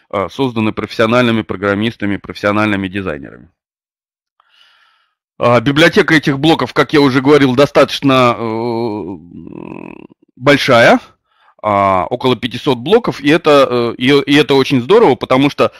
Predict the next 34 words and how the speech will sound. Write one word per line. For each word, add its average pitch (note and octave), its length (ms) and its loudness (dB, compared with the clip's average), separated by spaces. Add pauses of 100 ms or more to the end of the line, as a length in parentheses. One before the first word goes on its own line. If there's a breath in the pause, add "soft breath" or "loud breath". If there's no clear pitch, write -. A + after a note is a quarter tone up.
(160 soft breath)
сама D3+ 260 4
по C#3 140 2
себе C3+ 400 4
идея, E3+ 440 4
э, A2+ 720 4
была C3+ 280 4
бы B2 120 0
плоха, C3+ 460 2
если C3+ 280 0
бы A2+ 80 -6
блоков A#2+ 360 -2
было B2 240 0
десять. G#2+ 420 -10 (340 soft breath)
Но A2+ 180 -2
блоков C3 340 -2
пятьсот, F#3+ 560 -2 (120)
м, C3 360 -4 (500)
Я D#3 140 4
помню C#3+ 340 2
тильду, A#2 280 -4
когда A#2 280 0
там A2+ 240 0
было A#2 160 -2
еще A2 220 -4
п-, - 180 -14
сто - 160 -10
пятьдесят C3 380 0
блоков, D3 360 -2
и C#3+ 80 -4
уже C3 280 2
тогда C3 420 2
это B2 160 0
казалось A2+ 480 0
каким-то, G#2 600 -4